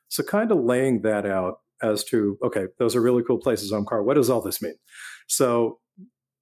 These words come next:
the Tool Belt, we're gonna be making some announcements in terms of what the roadmap looks like coming out of that work in Bilbao. For the member summit, we're gonna be holding,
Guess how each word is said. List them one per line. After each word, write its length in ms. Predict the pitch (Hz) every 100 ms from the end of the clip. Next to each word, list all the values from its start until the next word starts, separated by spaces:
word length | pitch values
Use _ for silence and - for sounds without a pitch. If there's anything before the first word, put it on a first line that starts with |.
| _ _ -
the 80 |
Tool 220 | - 196 180
Belt, 320 | 175 156 - - _ _ _ -
we're 160 | 127
gonna 160 | 127 127
be 140 | 123
making 300 | 120 113 127
some 180 | - 127
announcements 580 | 113 110 110 - 107 -
in 80 | 107
terms 320 | - 113 107
of 140 | 104
what 320 | 101 113 - 120
the 100 | 107
roadmap 500 | 110 117 120 110 -
looks 280 | 110 -
like 200 | 139 120
coming 280 | - 117 110
out 140 | 113 110
of 60 |
that 200 | 113 110
work 280 | 110 120 120 -
in 120 | 113
Bilbao. 460 | 104 117 131 139 170 _ _ _ _ _ _ _ _ _ _ _ _ _ -
For 180 | 135 120
the 100 | 113
member 340 | 113 143 175
summit, 460 | 160 - 156 160 147
we're 140 | 123
gonna 180 | 117 120
be 140 | 117 117
holding, 720 | 127 120 117 117 113 113